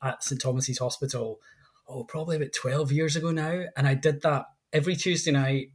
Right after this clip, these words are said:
or most Tuesday nights, for about six and a half years. And then a, a job came up with the charity when they were growing, and I I took the leap, and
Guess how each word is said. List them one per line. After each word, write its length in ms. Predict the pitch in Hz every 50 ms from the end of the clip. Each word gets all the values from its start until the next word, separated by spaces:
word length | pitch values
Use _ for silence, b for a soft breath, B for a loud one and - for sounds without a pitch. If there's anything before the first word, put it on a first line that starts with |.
| _ _ _ _ -
or 100 | 135 135
most 300 | 139 147 143 139 - -
Tuesday 300 | 143 143 131 - 139 127
nights, 260 | 120 120 120 120 -
for 600 | - - - 127 127 127 127 123 120 120 120 - B B B B B B B B B B -
about 280 | - - 120 123 - -
six 280 | - - 165 - - 165
and 80 | 156
a 20 | 143
half 220 | 156 160 147 -
years. 380 | 175 175 208 240 214 185 - - - -
And 160 | 156 151 147 151
then 140 | 151 156
a, 140 | 156 151 143 - - -
a 80 | 147
job 320 | 139 - 170 175 185 170 -
came 140 | - 165
up 240 | 151 135 131 - - -
with 160 | - 123 - -
the 80 | 139
charity 460 | 135 - 123 120 123 120 - - 131
when 160 | 123 123 120 120
they 60 | 120
were 140 | 120 120 117
growing, 560 | 113 127 131 135 135 127 120 117 117 117 113 - - -
and 200 | 123 127 131 127
I 400 | 127 127 123 123 123 123 123 123 b b b b b b b b b b b b b b _ -
I 80 | 151 139
took 280 | - - 160 - -
the 100 | - 156
leap, 360 | 147 156 202 - - - - - - - _ -
and 440 | - 139 139 139 135 139 135 135 -